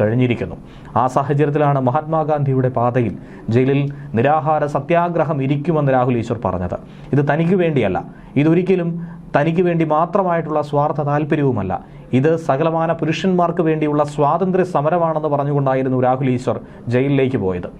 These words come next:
ജയിലിൽ മാറ്റുന്നതിന് മുൻപായി വൈദ്യ പരിശോധന നടത്തി പുറത്തിറങ്ങിയപ്പോൾ ഇത് മാധ്യമങ്ങളോട് ഉറക്കെ വിളിച്ചു പറയുകയായിരുന്നു. ഒപ്പം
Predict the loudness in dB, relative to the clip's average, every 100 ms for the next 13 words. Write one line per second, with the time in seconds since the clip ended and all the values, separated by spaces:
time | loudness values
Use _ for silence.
0 | -20 -20 -2 2 2 2 2 2 2 2
1 | 2 0 2 2 2 0 0 0 0 0
2 | 0 0 2 0 0 -2 0 0 0 -2
3 | 0 0 0 -4 -14 -6 0 2 2 2
4 | 2 0 2 2 2 0 0 0 2 0
5 | 0 0 2 2 2 2 0 0 0 0
6 | -2